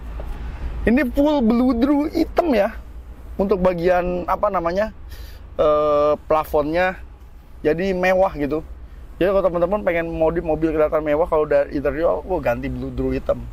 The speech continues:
Terus di sini ada lampunya, tuh, ya kan?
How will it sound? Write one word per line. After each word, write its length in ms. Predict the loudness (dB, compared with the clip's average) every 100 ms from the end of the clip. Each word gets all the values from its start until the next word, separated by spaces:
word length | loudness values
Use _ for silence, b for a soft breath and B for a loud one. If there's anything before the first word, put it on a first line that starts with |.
| -14 -14 B B B B B -2
Terus 160 | 0 2
di 80 |
sini 280 | 2 2 2 0
ada 240 | 0 0
lampunya, 560 | 2 2 0 0 -2 -4 -10 -4
tuh, 360 | 0 0 0 -4 -8 -12 -12 -10 -8 -8 -6 -6 -6 -10 -6
ya 160 | -2 0
kan? 240 | 0 0